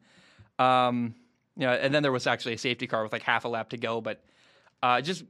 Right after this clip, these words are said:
good for Marcus Ericsson. I wanna give him a shout out 'cause it's a very, very cool story. All right, uh, with the New York Jets,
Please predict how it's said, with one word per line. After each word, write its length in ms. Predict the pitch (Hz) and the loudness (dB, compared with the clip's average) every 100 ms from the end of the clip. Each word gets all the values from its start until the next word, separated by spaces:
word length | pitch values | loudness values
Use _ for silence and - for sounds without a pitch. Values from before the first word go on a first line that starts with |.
| 139 | 0
good 200 | 220 277 | 2 2
for 100 | 240 | 2
Marcus 380 | 214 208 190 190 | 2 2 0 0
Ericsson. 260 | 185 208 | 0 0
I 40 | 202 | 0
wanna 120 | 202 | 0
give 100 | 190 | -2
him 80 | 165 | 0
a 40 | |
shout 220 | 190 170 | 2 2
out 80 | 156 | 2
'cause 80 | 165 | -4
it's 120 | 156 | -4
a 60 | 139 | 0
very, 300 | 143 139 131 | 0 0 0
very 260 | 131 120 | -2 -4
cool 220 | 117 113 | -6 -10
story. 340 | 110 - 104 - _ _ _ _ _ _ _ _ _ _ _ _ _ _ _ _ _ _ _ _ _ | -8 -10 -12 -14 _ _ _ _ _ _ _ _ _ _ _ _ _ _ _ _ _ _ _ _ _
All 100 | 254 | 4
right, 220 | 294 233 - | 6 4 4
uh, 380 | 175 190 190 - - _ - - - | 6 8 6 4 -4 _ -20 -18 -4
with 180 | 202 240 | 0 2
the 80 | |
New 80 | 277 | 2
York 200 | 311 240 | 2 2
Jets, 360 | 226 202 - | 2 2 0